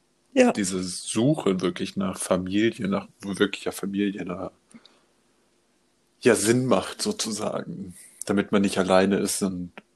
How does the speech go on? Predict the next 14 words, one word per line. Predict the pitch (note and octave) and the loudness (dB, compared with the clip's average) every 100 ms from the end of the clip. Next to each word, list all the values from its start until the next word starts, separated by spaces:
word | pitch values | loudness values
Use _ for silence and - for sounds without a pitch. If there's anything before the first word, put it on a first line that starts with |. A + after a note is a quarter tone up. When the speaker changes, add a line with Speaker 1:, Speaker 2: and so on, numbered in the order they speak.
| _ | _
Speaker 2:
weil | - - F#2+ | -6 0 0
es | F#2+ - | 0 0
ja | F#2+ F#2 F#2 - - _ _ _ _ _ _ _ _ _ _ _ _ - | 0 0 -4 -12 -20 _ _ _ _ _ _ _ _ _ _ _ _ -10
so | - G2 | -4 -4
viele | - A#2+ D#3+ G3 - | -2 0 6 6 6
davon | - - - G#3 | 4 0 0 2
gibt, | - - - | 0 0 -4
die | F#2 | -6
genau | G2 G2+ | -2 0
dasselbe | G2 F2+ - - - - G#2+ A2 A2 | 0 -2 -6 -12 -14 -2 4 4 4
oder | G2 F2+ | 2 2
Ähnliches | G#2 G#2+ G#2+ - | 0 0 -2 -6
durchgemacht | - F2+ - - F2 - | -6 -6 -6 -8 -8 -8
haben. | - - G#2 | -10 -10 -12